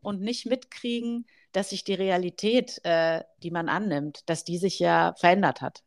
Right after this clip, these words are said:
Also, dass man die Zeit gerade gar nicht investieren müsste, um jetzt angestrengt zu recherchieren. Und das fand ich witzig. Also, <laughs> da ist mir das Wort Weiterentwicklungs-Jetlag eingefallen. Also, man kr-, man hängt irgendwie immer noch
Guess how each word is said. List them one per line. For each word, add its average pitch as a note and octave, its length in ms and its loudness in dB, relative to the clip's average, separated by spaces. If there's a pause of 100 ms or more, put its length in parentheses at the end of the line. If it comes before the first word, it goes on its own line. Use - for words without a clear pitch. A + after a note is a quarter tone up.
Also, D3 420 -4 (280)
dass - 160 -6
man D#3+ 120 0
die E3 100 2
Zeit D#3+ 300 2
gerade D#3+ 180 2
gar D#3 160 2
nicht E3 140 -4
investieren D#3 480 -2
müsste, E3+ 340 2
um C#3 140 0
jetzt - 360 -4
angestrengt E3+ 600 2
zu - 80 -4
recherchieren. C#3+ 680 -2 (960)
Und D#3+ 80 4
das F3 160 6
fand F3 160 6
ich D#3+ 120 -4
witzig. D#3+ 460 -4
Also, C#3+ 280 4 (640)
<laughs> - 420 4
da F3 280 8
ist - 160 2
mir A3 100 6
das F#3+ 200 6
Wort A3 220 6
Weiterentwicklungs-Jetlag E3 1300 -4
eingefallen. D3+ 560 -4
Also, E3 220 -6 (300)
man F3+ 160 -2
kr-, - 160 -12
man F#3 160 2
hängt A#3+ 320 0
irgendwie G3+ 400 -2
immer G#3 180 -2
noch G3 260 -4